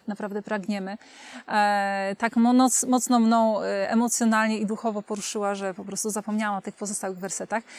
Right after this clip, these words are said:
Ale nic straconego, e, dzisiaj część dalsza, więc otwórzmy sobie znowu, e, pierwszą Księgę Mojżeszową, pierwszą, e, księgę w ogóle Biblii, Księgę Rodzaju.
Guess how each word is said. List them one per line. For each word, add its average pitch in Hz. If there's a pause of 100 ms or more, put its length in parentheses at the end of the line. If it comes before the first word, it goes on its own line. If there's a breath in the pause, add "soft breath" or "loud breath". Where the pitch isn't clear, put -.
(240 loud breath)
Ale 330
nic 359
straconego, 226
e, 202
dzisiaj 220
część 196
dalsza, 220
więc 202
otwórzmy 233
sobie 196
znowu, 220 (440 loud breath)
e, 196
pierwszą 247
Księgę 214
Mojżeszową, 214
pierwszą, 214 (380 loud breath)
e, 190
księgę 254
w 190
ogóle 226
Biblii, 226 (520)
Księgę 220
Rodzaju. 220